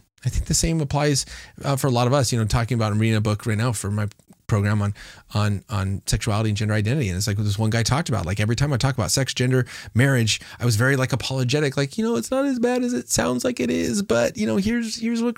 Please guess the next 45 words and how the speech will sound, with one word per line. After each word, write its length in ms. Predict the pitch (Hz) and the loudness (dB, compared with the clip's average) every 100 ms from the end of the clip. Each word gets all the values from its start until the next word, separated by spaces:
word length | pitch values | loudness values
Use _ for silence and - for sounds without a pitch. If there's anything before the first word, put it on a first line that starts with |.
| - | -4
the 80 | 233 | -2
Bible 220 | 240 240 | 0 0
says." 420 | 240 233 220 202 - - - - | 0 2 0 -2 -8 -18 -18 -4
And 80 | 143 | 2
he 60 | |
always 240 | 165 196 190 | 4 4 4
approached 420 | 175 147 160 - | 4 2 2 2
those 180 | 151 147 | 2 2
topics 380 | 135 123 143 - | 0 0 -2 0
from 220 | 117 113 | 2 2
that 440 | 117 131 - - _ - | 0 -2 -4 -6 _ -8
kind 120 | - | -4
of 60 | 156 | 0
perspective. 720 | 190 - 226 - - - - _ _ | 2 2 0 -4 -6 -6 -16 _ _
Maybe 180 | 123 110 | -2 0
I 140 | 95 - - | -2 -8 -4
added 180 | 113 107 | 0 2
a 20 | |
little 160 | 120 120 | 2 2
bit 200 | 120 139 | 2 4
like 160 | 131 | 6
that 120 | 139 | 8
<laughs> 460 | - - - - 139 | 6 4 -6 0 2
to 60 | 226 | 4
make 260 | 190 160 | 2 2
it 180 | 165 151 | 0 2
exaggerated, 680 | 175 139 139 135 147 127 135 | 2 2 2 2 2 2 2
but 100 | 160 | 2
he 60 | 208 | 2
said 220 | 151 147 | 4 4
he 100 | 143 | 4
always 240 | 143 135 135 208 220 202 - | 4 4 0 -4 -4 -2 2
addressed 320 | 139 143 135 | 4 4 4
it 40 | |
in 60 | 135 | 4
a 40 | |
very 200 | 127 131 | 6 6
apologetic 680 | 127 - 135 131 127 113 107 | 4 4 4 4 4 2 6
tone 480 | - 120 107 98 107 - - - - | 4 4 2 0 -2 -6 -18 -14 0
and 160 | 127 | 2
was 140 | 123 110 | 4 4
very 240 | 127 123 | 6 6
kind 120 | 139 | 4
of 80 | 120 | 4
defensive. 720 | 123 107 110 - - - - | 2 2 0 0 -2 -4 -8